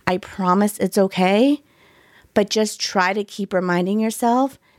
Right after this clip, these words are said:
that better days are ahead. And if you can kind of try to remind yourself of that every day, whether you believe it or not, just keep repeating that to yourself. I promise you'll be able to slowly start digging yourself out of that hole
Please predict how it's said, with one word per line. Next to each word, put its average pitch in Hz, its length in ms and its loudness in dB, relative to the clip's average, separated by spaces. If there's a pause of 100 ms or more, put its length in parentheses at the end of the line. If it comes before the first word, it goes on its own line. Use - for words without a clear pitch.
that 180 220 0
better 190 260 4
days 180 260 0
are 160 140 0
ahead. 180 400 -4 (800)
And 202 140 2
if 196 100 -4
you 208 100 -6
can 202 180 -2
kind 196 240 0
of 190 120 -2
try 196 380 0
to 196 80 2
remind 190 400 2
yourself 214 400 0
of 220 140 -2
that 240 400 2 (460)
every 202 380 0
day, 190 320 4
whether 208 200 2
you 214 140 2
believe 202 360 2
it 220 80 4
or 214 80 2
not, 202 420 2
just 202 320 -2
keep - 260 -10
repeating 202 460 0
that 220 180 0
to - 120 -6
yourself. 240 600 0 (680)
I 202 180 2
promise 196 720 2
you'll 185 160 4
be 208 240 -2
able 196 320 2
to 190 240 -8
slowly 196 580 2
start 190 360 -4
digging 190 260 -4
yourself 185 420 -2
out 185 140 -2
of 180 100 0
that 180 220 -2
hole 214 480 2